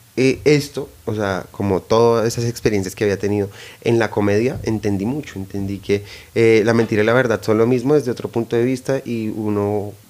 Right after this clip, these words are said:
las malea, las mueve como si estuviera haciendo melcocha.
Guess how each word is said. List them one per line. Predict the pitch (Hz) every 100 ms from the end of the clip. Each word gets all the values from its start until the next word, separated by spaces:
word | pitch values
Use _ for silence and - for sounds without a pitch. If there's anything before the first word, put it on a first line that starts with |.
| _ -
las | 110 110 117
malea, | 107 101 143 120 95
las | 101 98
mueve | 107 113 110
como | 113 117
si |
estuviera | - 104
haciendo | 101 110
melcocha. | 110 104 - 98